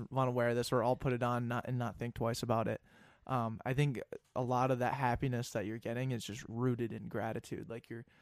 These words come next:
you're so thankful for all those little things, so much, all the way down to the ability of warmth. It really, like, just, it kinda changes you a little bit. It's a, it's just a really good, refreshing perspective to have once a week.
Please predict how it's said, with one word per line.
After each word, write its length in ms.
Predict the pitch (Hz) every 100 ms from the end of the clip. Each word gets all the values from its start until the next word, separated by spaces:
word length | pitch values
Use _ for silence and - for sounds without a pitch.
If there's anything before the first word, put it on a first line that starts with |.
| _
you're 100 | 135
so 180 | 127 123
thankful 560 | - - 123 - - 110
for 220 | - 113
all 200 | 113 117
those 260 | 117 120 127
little 180 | 113
things, 400 | 117 117 117 120
so 180 | - 127 117
much, 340 | 113 - - - _
all 160 | - 123
the 60 |
way 60 | 123
down 160 | 117 113
to 80 | 117
the 200 | 120 - - - -
ability 320 | 143 143 131
of 100 | 127
warmth. 420 | 123 147 143 - - - - -
It 120 | 135
really, 260 | 123 123 120
like, 240 | 117 113
just, 220 | - -
it 140 | - -
kinda 240 | 139 123
changes 420 | - - 135 120
you 80 | -
a 20 |
little 140 | 98 107
bit. 180 | 110 90
It's 180 | 127
a, 120 | 127 -
it's 140 | 135
just 180 | 151 -
a 60 | 123
really 340 | 123 143 151
good, 400 | 120 131 127 117
refreshing 500 | 117 - 117 - 113
perspective 540 | - 117 - 95 95
to 60 | 104
have 300 | - 69 - - _ -
once 220 | 104 -
a 40 |
week. 280 | 104 - -